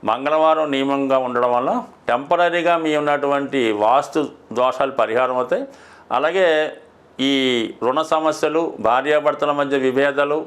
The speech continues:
నిరుద్యోగ సమస్యలు కూడా చాలా వరకు ఈ సుబ్రహ్మణ్య స్వామిని కానీ హనుమాన్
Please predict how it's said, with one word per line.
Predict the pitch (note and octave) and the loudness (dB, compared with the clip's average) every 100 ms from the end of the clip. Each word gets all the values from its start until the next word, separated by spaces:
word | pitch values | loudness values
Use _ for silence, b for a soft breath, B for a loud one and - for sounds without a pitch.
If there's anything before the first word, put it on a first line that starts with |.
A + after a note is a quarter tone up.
| - | -6
నిరుద్యోగ | A#2 B2+ B2+ C#3+ C#3 C3+ | -4 -2 0 0 0 0
సమస్యలు | C3 C3 C3+ B2+ A#2+ | -2 -2 -4 -2 -2
కూడా | C3+ - - B B B - | -2 -4 -8 B B B -2
చాలా | A#2+ C3+ C3+ | 2 2 2
వరకు | C3 C3+ D#3 B2 B2+ - - | 0 0 0 0 -4 -10 -6
ఈ | A#2 A#2 | -4 -2
సుబ్రహ్మణ్య | A2 B2+ C3+ C#3 C#3 | -2 0 -2 -2 -2
స్వామిని | - C#3 C3+ C3+ C3+ | 0 0 0 -2 -2
కానీ | C#3+ F#3 - - | -4 -8 -16 -8
హనుమాన్ | - A2 C3+ C#3+ C#3+ C#3+ | -2 0 0 0 0 0